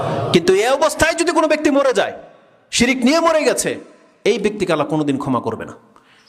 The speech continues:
শিরিক করে যদি কোনো ব্যক্তি মারা যায়, তাহলে কোনো দিন অবস্থায় তাকে ক্ষমা করা হবে না। আল্লাহ বলছেন, যেই ব্যক্তি চায় তার রবের সাথে তার সাক্ষাৎ হোক। আর একটা কথা জেনে নেন, যারা হাসরের মাঠে আল্লাহকে দেখে নেবে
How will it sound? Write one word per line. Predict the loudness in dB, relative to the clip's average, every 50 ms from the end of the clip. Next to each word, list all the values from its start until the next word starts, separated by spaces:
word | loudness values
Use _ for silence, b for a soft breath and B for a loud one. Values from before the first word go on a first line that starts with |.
| b b b
শিরিক | -2 0 2 2 2 2 0 0 2 4
করে | 4 4 4 0
যদি | -2 -2 0
কোনো | 2 2 2
ব্যক্তি | 2 0 0 0 0 0
মারা | 2 2 0 0 0
যায়, | 0 0 0 -2 -2 -6 -10 -10 -6 -4
তাহলে | -2 -2 -2
কোনো | -2 0 0 0 0
দিন | 2 2 2 2 2
অবস্থায় | 2 0 0 0 0 -2
তাকে | -2 -2 -4 -4
ক্ষমা | -6 -4 -4 -4 -2
করা | -2 -2 -2
হবে | -2 -4 -4 -6
না। | -6 -6 -10 B B B
আল্লাহ | -2 0 2 2 2
বলছেন, | 0 0 0 0 -2 0 2
যেই | 2 2 2 2 0 2
ব্যক্তি | 2 0 0 0 -2 -2 -2
চায় | 0 2 0 0 0 0 -2 -2 -4 -4 -6 -6 -2
তার | -2 -2 0 0 0
রবের | 0 2 0 0 -2
সাথে | -2 -4 -4 -6
তার | -4 -4 -4 -4 -4
সাক্ষাৎ | -8 -8 -8 -8 -8 -6 -4 -4 -4 -4 -4 -4 -4
হোক। | -4 -4 -4 -12 -16 -20 B B B B B B B B
আর | 0 0
একটা | 2 2 0 -2 -2 -2
কথা | -4 0 0 0
জেনে | 2 2 0 0 -2
নেন, | -4 -4 -8 -10 B B B B B B B -4
যারা | 0 2 2 2 2 0 0
হাসরের | 0 0 0 0 0 0 2 0 2 2 0 0
মাঠে | -2 -2 -2 -2 -2
আল্লাহকে | -2 -2 -2 -4 -4 -4 -6
দেখে | -2 -2 -4 -2 -2 -4
নেবে | -4 -4 -6 -8